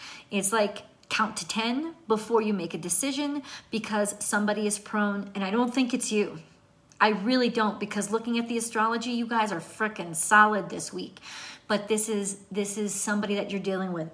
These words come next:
Very sensitive. Um, meditate and contemplate,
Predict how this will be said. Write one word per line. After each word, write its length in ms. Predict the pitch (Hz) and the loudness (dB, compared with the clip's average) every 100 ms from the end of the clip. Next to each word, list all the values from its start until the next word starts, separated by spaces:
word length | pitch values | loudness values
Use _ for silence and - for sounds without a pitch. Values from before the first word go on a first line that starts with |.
| - | -4
Very 380 | 185 240 302 | 2 4 4
sensitive. 680 | 294 - 214 214 220 202 165 - - - - - - - - - - | 2 0 0 -2 -4 -4 -4 -6 -14 -14 -12 -10 -12 -14 -14 -16 -2
Um, 300 | 220 214 208 | 4 4 4
meditate 540 | 214 233 262 262 262 - | 2 2 2 0 0 0
and 100 | 262 | -2
contemplate, 1000 | 220 220 220 233 254 254 - - - | 0 0 -2 -4 -2 -2 -4 -10 -12